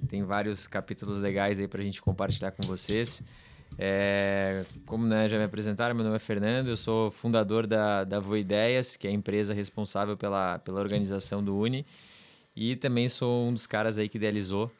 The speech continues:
né, o, o evento e, e fico feliz, né, de ouvir que ele é hoje uma,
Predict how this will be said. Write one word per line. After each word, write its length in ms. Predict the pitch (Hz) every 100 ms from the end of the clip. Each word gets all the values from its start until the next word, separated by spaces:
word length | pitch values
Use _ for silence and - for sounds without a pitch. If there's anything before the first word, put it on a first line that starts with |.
| _
né, 320 | - 92 98
o, 240 | 98 95 92
o 120 | 95
evento 580 | 101 92 101 104 113 -
e, 640 | 113 107 101 98 92 92 95
e 20 |
fico 240 | - 107 -
feliz, 400 | 113 104 117 107
né, 220 | 107 107
de 100 | 107
ouvir 300 | 104 95 107
que 160 | -
ele 120 | 107 104
é 80 |
hoje 300 | 101 104 101
uma, 480 | 110 107 101 95 101